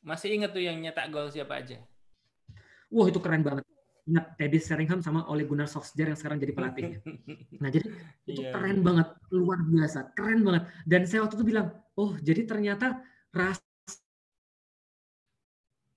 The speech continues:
Speaker 2: keren, euforia, kehebatan, rasa seneng itu didapat ketika semakin besar ada jarak antara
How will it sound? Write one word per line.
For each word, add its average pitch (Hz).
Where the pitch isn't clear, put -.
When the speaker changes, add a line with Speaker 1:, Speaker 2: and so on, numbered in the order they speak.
Speaker 2:
keren, 208
euforia, 214
kehebatan, 202
rasa 196
seneng 226
itu 185
didapat 160
ketika 175
semakin 185
besar 185
ada 165
jarak 156
antara 165